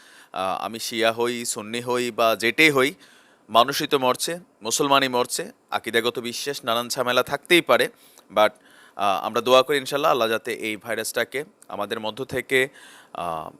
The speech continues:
নিয়ে যায় বা আমাদের যে পাপটা, এটা তো মহামারী বা একটা আল্লাহর গজব হিসাবে আসছে। আর এই গজবে দেখেন মুসলমান, হিন্দু, বৌদ্ধ, খ্রিস্টান কেউই বাকি নাই।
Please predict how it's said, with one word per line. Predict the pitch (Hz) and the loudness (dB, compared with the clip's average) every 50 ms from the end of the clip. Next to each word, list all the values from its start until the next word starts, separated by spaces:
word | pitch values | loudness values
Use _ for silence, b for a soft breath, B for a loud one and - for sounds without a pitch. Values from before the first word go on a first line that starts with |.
| - - | -18 -8
নিয়ে | 104 107 120 131 143 151 | 0 4 6 8 8 8
যায় | 131 151 151 151 156 151 | 8 8 8 8 8 6
বা | 143 131 131 123 120 | 4 4 4 4 4
আমাদের | 120 123 131 127 127 139 127 | 4 2 0 0 0 -2 -2
যে | 131 139 | -2 -4
পাপটা, | 123 - 135 131 127 - _ - 131 | -2 2 2 2 2 0 _ -2 0
এটা | 123 127 143 | 0 -2 -2
তো | - 160 | -4 -2
মহামারী | 143 131 135 143 151 147 147 143 143 139 | -2 -2 -2 0 0 2 2 2 2 2
বা | 123 135 131 | 2 2 0
একটা | 123 - 127 | 2 2 0
আল্লাহর | 127 127 127 123 | 0 0 -2 -2
গজব | 110 117 123 120 131 127 | 0 0 0 0 0 -2
হিসাবে | 135 131 - 139 131 135 | -2 -4 -4 0 4 6
আসছে। | 123 117 117 - - 151 147 175 | 6 6 6 4 0 -2 -2 -2
আর | 92 - 107 110 | -2 -2 -2 0
এই | 113 117 | 0 0
গজবে | 107 117 117 120 131 131 135 127 | 0 0 0 0 -2 -2 -2 0
দেখেন | 123 120 120 139 131 131 135 b b b b b - | 0 -2 -2 -4 -8 -10 -12 b b b b b -8
মুসলমান, | - 113 117 - 143 131 131 131 127 127 | -6 -4 -2 -2 -2 -2 -2 -2 -4 -4
হিন্দু, | 123 135 131 131 127 131 131 | -6 -8 -8 -4 -2 -2 0
বৌদ্ধ, | 113 120 123 110 117 135 123 120 | 0 0 -2 -2 -2 -4 -6 -6
খ্রিস্টান | - 131 - - - 131 120 127 | -8 -10 -8 -4 -4 -4 -4 -4
কেউই | - - 202 220 190 | -6 -6 -6 -4 0
বাকি | 156 127 120 - - 101 | 4 4 4 4 0 -6
নাই। | - 67 | -8 -10